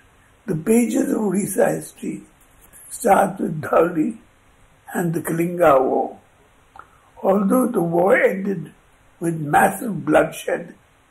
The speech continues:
Dholi continues to sing the moral victory of the entire humanity. It is this place where Ashoka realized the futility of war and bloodshed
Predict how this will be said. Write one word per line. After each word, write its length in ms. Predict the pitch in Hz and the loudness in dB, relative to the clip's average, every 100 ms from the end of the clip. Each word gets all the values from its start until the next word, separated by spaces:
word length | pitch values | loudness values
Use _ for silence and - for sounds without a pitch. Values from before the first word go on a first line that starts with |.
| _ _ | _ _
Dholi 440 | 190 185 208 254 - | 2 4 6 4 4
continues 760 | 196 156 196 170 180 170 165 - _ - - | 0 0 -2 -2 -2 -4 -8 -18 _ -18 -6
to 120 | 190 | -4
sing 380 | - 214 262 254 | 0 0 0 2
the 100 | 202 | 2
moral 380 | 170 160 185 170 | 4 4 4 0
victory 580 | 165 151 - 160 - - - _ _ _ - | -2 -4 -4 -4 -4 -6 -20 _ _ _ 0
of 260 | 214 156 - - - _ _ | 2 2 0 -10 -12 _ _
the 160 | 151 165 | -2 0
entire 640 | 160 156 165 175 190 160 - | -2 0 2 6 6 4 -4
humanity. 680 | 151 147 143 143 - - - _ _ _ _ _ _ - - - _ | -4 -2 -2 -4 -14 -20 -20 _ _ _ _ _ _ -20 -20 -20 _
It 160 | 185 180 | 0 2
is 200 | 185 - | 2 4
this 240 | 233 208 | 2 2
place 640 | - - 165 156 - - _ _ - | 0 0 2 0 -4 -18 _ _ 0
where 240 | 175 165 | 2 2
Ashoka 540 | - 196 175 208 175 | 0 -4 -2 -2 0
realized 440 | 151 156 151 156 - _ _ _ - | 2 4 4 0 -10 _ _ _ -6
the 140 | - | -4
futility 800 | - 220 180 - 226 247 170 247 | -2 -2 -2 0 -2 -2 -4 -4
of 120 | 196 | -2
war 500 | 151 147 151 160 - - _ _ _ _ - | -2 4 4 4 -4 -18 _ _ _ _ -4
and 260 | 180 180 | -4 -2
bloodshed 600 | 156 151 - - - - | 0 2 0 -8 -12 -14